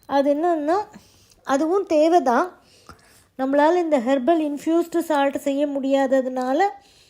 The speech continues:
அது நம்ம வீட்ல பண்றதுக்கு ரொம்ப ஈஸின்ற மாதிரி சொல்லிட்டோம். அது நீங்க பண்ணிக்கலாம். அதை விட இந்த, இந்த இன்ஃப்யூஸ்டு சால்ட் வந்து எப்படி பண்றதுன்றது சொல்றேன். முடிஞ்சவங்க செஞ்சுக்கோங்க.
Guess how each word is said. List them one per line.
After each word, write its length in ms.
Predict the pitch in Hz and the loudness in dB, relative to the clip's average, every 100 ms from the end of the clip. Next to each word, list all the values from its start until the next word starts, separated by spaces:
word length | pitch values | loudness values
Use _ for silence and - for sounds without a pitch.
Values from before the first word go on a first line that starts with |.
| _ - | _ -12
அது 260 | - 277 359 | 0 2 2
நம்ம 200 | 320 285 | 0 0
வீட்ல 320 | 262 311 330 | 0 0 0
பண்றதுக்கு 460 | 302 277 269 302 277 | 0 -2 -2 0 0
ரொம்ப 140 | 262 | 0
ஈஸின்ற 680 | 269 254 269 285 285 262 233 | 0 0 -2 -2 -4 -4 -6
மாதிரி 220 | 226 247 330 | -4 -4 -4
சொல்லிட்டோம். 540 | 285 233 240 220 302 359 - _ _ _ | -4 -2 -2 -2 -4 -4 -16 _ _ _
அது 200 | - 294 | -2 0
நீங்க 220 | 359 320 277 | 0 0 -2
பண்ணிக்கலாம். 600 | 233 240 247 226 285 370 _ _ _ _ _ _ _ _ _ _ _ - | -2 -4 -4 -4 -4 -8 _ _ _ _ _ _ _ _ _ _ _ -12
அதை 340 | 220 220 254 | -6 0 2
விட 220 | 254 339 | 4 2
இந்த, 360 | 403 311 262 226 - - - _ _ _ _ _ - | 2 2 0 -2 -14 -20 -20 _ _ _ _ _ -6
இந்த 280 | 285 320 339 302 277 | -4 2 6 6 4
இன்ஃப்யூஸ்டு 640 | 277 311 320 311 262 254 233 | -2 -2 -2 -2 -4 -2 -2
சால்ட் 580 | - 240 233 254 254 | -4 -4 -2 -2 -2
வந்து 240 | 240 247 320 | -4 -4 -2
எப்படி 280 | 277 254 294 | -2 -2 -6
பண்றதுன்றது 640 | 262 220 233 233 233 269 | -6 -4 -4 -2 -2 -2
சொல்றேன். 540 | 262 240 226 226 349 - _ _ _ _ 254 | -2 -2 -2 -2 -4 -6 _ _ _ _ -4
முடிஞ்சவங்க 580 | 302 359 339 320 330 370 | -2 0 2 2 2 0
செஞ்சுக்கோங்க. 540 | 311 254 262 226 196 | 0 -2 -4 -4 -4